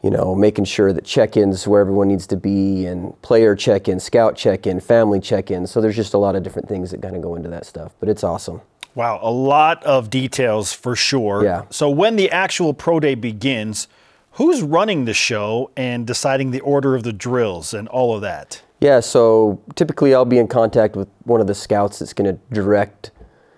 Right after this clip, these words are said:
Speaker 1: kind of the pro day. Um, he'll kind of, we've kinda laid out a schedule, but they, sometimes there's changes. They'll get there and say, "Hey, we're gonna change to this or that." Uh, but they kinda have an idea based on other pro days they've been at, how they want it to run and smooth, how they, how they want it to work. And so,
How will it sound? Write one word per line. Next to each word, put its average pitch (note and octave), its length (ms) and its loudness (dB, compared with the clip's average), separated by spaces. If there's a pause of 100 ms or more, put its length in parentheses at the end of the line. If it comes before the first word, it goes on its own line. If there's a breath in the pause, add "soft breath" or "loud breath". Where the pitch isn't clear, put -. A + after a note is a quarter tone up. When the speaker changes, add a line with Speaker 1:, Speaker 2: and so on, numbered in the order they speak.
(300 soft breath)
Speaker 1:
kind A2+ 160 2
of F2+ 120 0
the G2 100 0
pro G#2 300 2
day. G2 480 4 (580 soft breath)
Um, G2+ 460 2
he'll A2+ 180 2
kind A2 240 2
of, F#2+ 140 -4
we've G#2+ 240 -2
kinda A2 180 2
laid G#2 180 6
out G#2 140 4
a - 20 -2
schedule, G2+ 720 2 (120)
but - 80 -6
they, - 180 2
sometimes D#3+ 440 2
there's B2+ 140 0
changes. A#2+ 360 2
They'll B2+ 100 4
get A2+ 160 2
there A#2 100 4
and G#2 80 0
say, G#2+ 120 -2
"Hey, A2 100 6
we're G2 140 2
gonna F#2+ 140 0
change F#2+ 340 -2
to G2+ 100 -6
this F#2 260 -2
or F#2+ 60 -2
that." F2+ 300 -6 (640 soft breath)
Uh, G#2 320 2
but F2+ 100 2
they C3 120 4
kinda C3+ 220 2
have B2+ 140 2
an A#2 80 4
idea A2 420 4
based G#2+ 300 2
on G#2 260 2
other G#2 340 2 (760)
pro B2+ 140 2
days A#2+ 240 4
they've A2+ 120 4
been A#2 160 4
at, A#2 200 4
how A#2 140 2
they A2 100 4
want A2 240 4
it - 60 -6
to A2 100 -2
run G#2 340 4
and G2+ 140 0
smooth, G#2 580 0
how A2 160 2
they, A2 120 2
how A2 180 0
they G#2 100 4
want G2+ 160 2
it - 60 -4
to G2+ 80 -4
work. G#2 340 2
And F#2+ 100 -4
so, G2+ 340 2